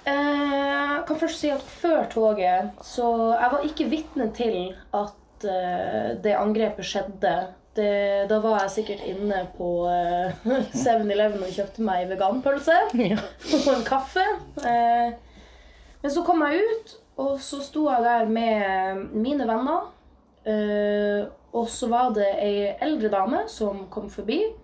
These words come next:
Speaker 1: Så så hun den ene parolen hvor det sto "Fjern hallikparagrafen".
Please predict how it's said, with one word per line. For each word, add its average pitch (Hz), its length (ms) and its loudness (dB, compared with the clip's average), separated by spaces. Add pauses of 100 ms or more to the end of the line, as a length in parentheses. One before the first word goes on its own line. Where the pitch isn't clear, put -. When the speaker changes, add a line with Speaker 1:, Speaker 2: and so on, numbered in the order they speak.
(280)
Speaker 1:
Så - 180 -12
så 285 240 -4 (140)
hun 196 500 -2 (540)
den 226 180 -2
ene 226 160 2
parolen 254 480 0
hvor - 160 -6
det 208 140 -2
sto 208 380 0
"Fjern 190 300 0
hallikparagrafen". 254 760 -2